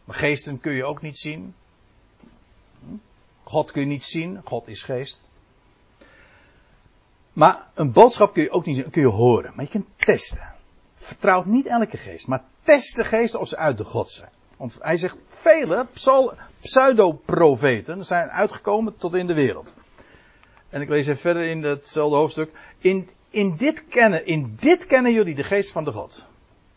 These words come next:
U, u ziet, het is een nogal erg letterlijke weergave. "Elke geest die Jezus Christus belijdt,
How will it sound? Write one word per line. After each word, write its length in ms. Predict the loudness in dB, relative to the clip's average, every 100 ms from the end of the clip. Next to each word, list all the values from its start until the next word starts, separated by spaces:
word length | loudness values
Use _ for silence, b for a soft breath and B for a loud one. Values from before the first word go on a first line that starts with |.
| _ _ _ _ _ _ -20
U, 200 | -18 -18
u 80 | -14
ziet, 160 | -12 -10
het 160 | -12
is 100 | -14
een 80 | -12
nogal 320 | -10 -10 -10 -10
erg 220 | -8 -6
letterlijke 400 | -6 -6 -8 -6
weergave. 500 | -2 -2 -2 -4 -4 b b b _ _
"Elke 420 | -4 0 -2 -4
geest 800 | -8 -2 -2 -4 -12 -14 -18 -20 _ _ _ _ _ _ _ _ _ _ _ B B B
die 300 | -8 -6 -4
Jezus 560 | 0 2 2 -2 -8 -14
Christus 800 | -8 -2 -2 -4 -14 -18 -16 -18 _ _
belijdt, 680 | -2 0 0 -6 -16 -20